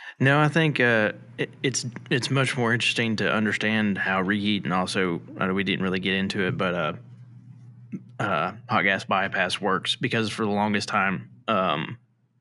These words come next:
I think I was even misinformed about how it worked or how it was used. Um, there are a lot of manufacturers that may have one versus the other, so they try to explain how this one is the same as the other, but it's really not.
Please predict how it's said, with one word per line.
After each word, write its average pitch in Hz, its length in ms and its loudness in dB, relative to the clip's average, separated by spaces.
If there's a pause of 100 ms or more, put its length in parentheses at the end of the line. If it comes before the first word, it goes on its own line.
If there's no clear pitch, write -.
(280)
I 113 100 2
think 107 200 2
I 101 160 6
was 98 200 -2
even 95 260 0
misinformed 101 640 -2
about 92 400 2
how 98 340 0
it 71 120 -2
worked 104 420 0
or 101 120 -2
how 95 240 0
it - 60 -4
was 110 180 -6
used. 117 420 0 (480)
Um, 101 220 2
there 101 120 2
are 95 40 2
a 95 40 2
lot 101 220 4
of 95 60 0
manufacturers 98 760 0
that 90 220 0 (560)
may 104 300 2
have 101 280 -2
one 117 340 2
versus 101 320 2
the 104 160 2
other, 123 220 2
so 113 140 -2
they 101 120 0
try 101 280 4
to 98 160 0 (300)
explain 110 440 0
how 104 160 2
this 107 240 2
one 104 120 2
is 101 120 -2
the 104 60 -4
same 104 320 2
as 101 100 -2
the 107 80 2
other, 104 260 2
but 90 200 0
it's - 160 -6
really 95 280 0
not. 101 380 2